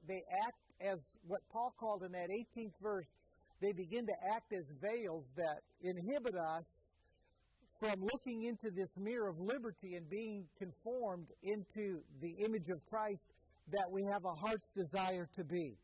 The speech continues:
Now, the second thing I wanna look at is an integration of our soul and our spirit. So we're looking at two things today. We're looking at eliminating any bonds that we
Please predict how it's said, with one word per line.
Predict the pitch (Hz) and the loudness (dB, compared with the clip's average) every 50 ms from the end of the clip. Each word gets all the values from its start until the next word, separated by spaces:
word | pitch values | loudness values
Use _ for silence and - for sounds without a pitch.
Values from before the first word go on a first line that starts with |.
| _ - - - _ - - _ _ _ _ _ _ _ - | _ -20 -20 -20 _ -20 -20 _ _ _ _ _ _ _ -4
Now, | - 175 | -4 -2
the | 160 165 | -2 -2
second | - - 285 294 294 240 | -2 -2 0 0 0 0
thing | - 254 226 214 202 | 0 0 0 2 2
I | 196 | 2
wanna | 190 190 185 175 165 | 4 4 4 4 2
look | 165 165 170 - - | 2 0 0 0 0
at | 180 165 165 175 180 - - | 2 4 4 4 2 0 -2
is | - 180 165 147 | -2 -2 -2 -2
an | 175 175 160 160 214 | -2 -4 -2 -2 0
integration | 247 254 233 185 180 202 202 208 220 196 - 220 214 202 190 - - | 0 0 0 2 2 4 4 4 4 2 0 0 0 0 0 0 0
of | 180 185 175 151 | 0 0 2 2
our | 175 160 160 156 - | 0 0 0 -2 -4
soul | - - - 233 240 233 233 226 226 214 - - 196 | -10 -6 -2 2 4 4 6 6 4 4 2 0 0
and | 202 190 | 0 0
our | 180 175 160 | 0 0 -2
spirit. | - - - - - 226 214 185 139 - - - _ - | -4 -6 -6 0 2 4 4 4 2 -2 -6 -14 _ -10
So | - 180 170 | -8 -4 0
we're | 175 196 | 2 2
looking | 226 220 - 285 214 | 2 2 0 -2 -2
at | 190 185 - | -2 -4 -2
two | - 254 269 - 294 | -4 -4 -4 -2 0
things | 254 247 233 190 - - | 0 0 -2 -4 -4 -4
today. | 190 143 135 123 - - - _ _ _ - - - - - _ _ _ _ _ _ | -4 -4 -4 -6 -8 -12 -18 _ _ _ -20 -20 -20 -20 -20 _ _ _ _ _ _
We're | 165 170 180 | -2 0 2
looking | 226 233 - 247 233 214 220 | 2 2 0 -4 -4 0 0
at | 208 185 | 0 0
eliminating | 185 180 196 233 226 233 220 220 202 190 185 165 175 190 | 2 2 2 2 2 2 2 2 2 0 0 -2 -2 -2
any | 214 240 254 | -2 0 0
bonds | 208 214 226 220 220 226 233 214 185 | 0 0 0 2 2 0 -2 -2 0
that | 190 214 208 196 196 | 0 2 2 2 0
we | 202 214 202 | -2 -2 -2